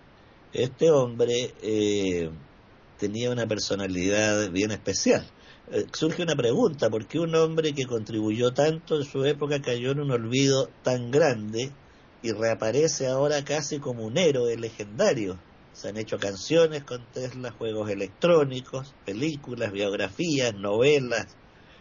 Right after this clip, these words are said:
eh, sobre la vida de Tesla, grupos rockeros que han cantado su nombre.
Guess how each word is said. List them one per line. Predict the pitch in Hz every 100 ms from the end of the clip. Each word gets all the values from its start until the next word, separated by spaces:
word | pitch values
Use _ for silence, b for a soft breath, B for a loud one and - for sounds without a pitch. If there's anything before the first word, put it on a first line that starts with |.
| -
eh, | - 101
sobre | - 104 104
la | 101
vida | 107 120 123 123 120 - -
de | 104 104 104
Tesla, | 160 131 - 117 113
grupos | 107 113 113 95
rockeros | 101 98 311 330 147
que | -
han | 110
cantado | 107 107 107 127 131 123
su | 113
nombre. | 127 147 117 120 131